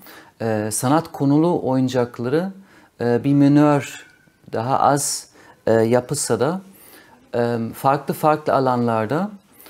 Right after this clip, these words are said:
e, etkin bir şekilde görmeyi başlıyoruz yirminci yüzyılın başında. Yani ressamlar, minyatür, e, müzik aletler, tiyatroları,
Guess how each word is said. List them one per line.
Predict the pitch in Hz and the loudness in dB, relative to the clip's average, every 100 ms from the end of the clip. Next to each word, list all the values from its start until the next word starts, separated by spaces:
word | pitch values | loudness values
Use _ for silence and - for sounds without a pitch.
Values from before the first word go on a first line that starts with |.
| - _ - | -20 _ -4
e, | 127 123 120 120 117 - - _ _ _ - | -2 0 0 -2 -4 -10 -20 _ _ _ -4
etkin | - - 151 | -4 0 0
bir | |
şekilde | - 131 135 147 | 0 -4 0 0
görmeyi | 123 127 127 131 | 4 2 2 2
başlıyoruz | 123 120 - 139 127 101 - - - - | 2 0 -2 0 0 -2 -6 -14 -18 -14
yirminci | 113 110 107 110 | -8 -6 -4 -6
yüzyılın | 101 107 101 95 | -6 -8 -8 -8
başında. | 95 - 95 107 156 151 - - - - | -10 -12 -10 -8 -10 -14 -20 -20 -20 -6
Yani | 127 147 143 120 | 0 2 2 0
ressamlar, | 123 - 131 127 127 123 117 104 120 - | 0 -2 -2 0 2 2 0 -4 -10 -18
minyatür, | 113 113 117 120 120 - 127 123 - 101 | -10 -4 -2 -2 -6 -4 -2 -2 -6 -12
e, | 98 104 | -8 -6
müzik | 107 113 127 123 | -6 -6 -6 -6
aletler, | 113 110 107 104 95 92 98 - | -2 -2 -4 -4 -4 -4 -8 -14
tiyatroları, | - 120 120 - 113 95 87 87 | -2 0 0 -4 -8 -6 -8 -10